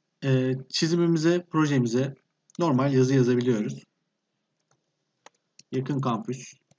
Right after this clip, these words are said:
deyip, e, bunu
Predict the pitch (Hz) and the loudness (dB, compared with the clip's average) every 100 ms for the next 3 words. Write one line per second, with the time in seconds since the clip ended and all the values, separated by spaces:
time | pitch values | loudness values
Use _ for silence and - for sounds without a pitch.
0 | _ 113 139 - _ _ _ _ _ _ | _ -4 -4 -6 _ _ _ _ _ _
1 | _ _ _ _ _ _ _ _ _ _ | _ _ _ _ _ _ _ _ _ _
2 | _ _ _ _ _ _ _ _ _ - | _ _ _ _ _ _ _ _ _ -12
3 | 117 110 110 110 135 135 139 | -10 -8 -10 -6 0 0 0